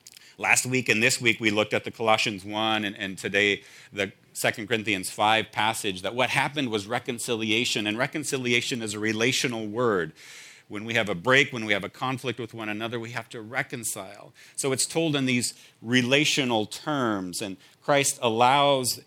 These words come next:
and creates a pathway for that reconciliation. Another way that it is talked about is it was a once and for all sacrifice. Ancient religions all practice a sacrificial system. They offered up,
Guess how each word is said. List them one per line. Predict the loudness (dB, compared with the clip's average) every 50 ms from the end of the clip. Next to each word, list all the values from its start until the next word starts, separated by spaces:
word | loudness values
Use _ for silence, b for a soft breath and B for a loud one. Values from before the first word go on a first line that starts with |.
| _ B B B B
and | -6 -6 -6
creates | -6 -6 -2 0 2 2 2 0 -2
a | -6
pathway | -6 -8 -4 -2 0 0 0 0 -2 0 0 0 0
for | 0 -2 -6 -2 0 0 0 2
that | 2 0 0 -2 -4
reconciliation. | -4 -4 -4 -4 -4 -6 -8 -6 -6 -8 -8 -6 -6 -6 -4 -4 -6 -6 -8 -8 -10 -8 -6 -6 -6 -6 -8 -10 -16 -20 -20 _ _ _ _ _ b b b b b b b b b b b b b b b _ _ _ _ _ -4
Another | 0 4 4 6 6 6 6 6
way | 8 6 6 6
that | 6 4 4 4 2 0
it | 0 -2 0 0
is | 0 0 0 0
talked | 2 2 0 0 0 -2
about | -2 0 2 2 2 2 2 -2 -2
is | -4 -4 -2 -4 -4
it | -6 -8 -8 -4
was | -4 -2 0
a | 0 0
once | 2 2 2 0 0 -2 -4
and | -6 -6 -8
for | -6 -4 -2 0 2
all | 2 2 2 0
sacrifice. | 0 0 2 0 0 0 -4 -12 -10 -6 -6 -4 -4 -4 -6 -10 B B B B B B
Ancient | 0 2 2 0 -2 -2 0
religions | 0 -2 0 2 2 2 2 2 0 0 0 0 0 -4 -4
all | -2 0 2 2 0
practice | 0 2 2 2 2 2 -2 -2 -2 0 0 0 -2 B B B B
a | 0 2
sacrificial | 2 4 4 4 2 0 -2 -6 -4 -2 -2 -2 -2 -2 -2 -2 -4
system. | -2 -2 0 2 2 2 2 2 -2 -8 -10 -12 -16 -20 B B B B B
They | 2 2 2 4
offered | 4 4 4 4 2 2 2 2 2 0
up, | 0 0 0 -2 -6